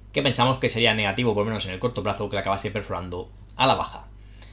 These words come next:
Bueno, vamos a ver ahora Adidas, en este caso, una acción que también la tenemos consolidada.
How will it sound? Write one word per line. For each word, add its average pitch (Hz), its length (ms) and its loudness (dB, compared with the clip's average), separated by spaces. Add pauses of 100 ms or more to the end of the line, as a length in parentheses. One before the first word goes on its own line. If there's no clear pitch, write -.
(600)
Bueno, 151 140 4
vamos 196 140 6
a 208 60 12
ver 180 140 12
ahora 139 420 12
Adidas, 139 720 4 (360)
en 117 80 -6
este - 160 -2
caso, 202 480 4 (1080)
una 120 160 0
acción 120 220 2
que 110 80 4
también 107 320 2
la 101 140 0
tenemos 98 420 -2
consolidada. 135 760 4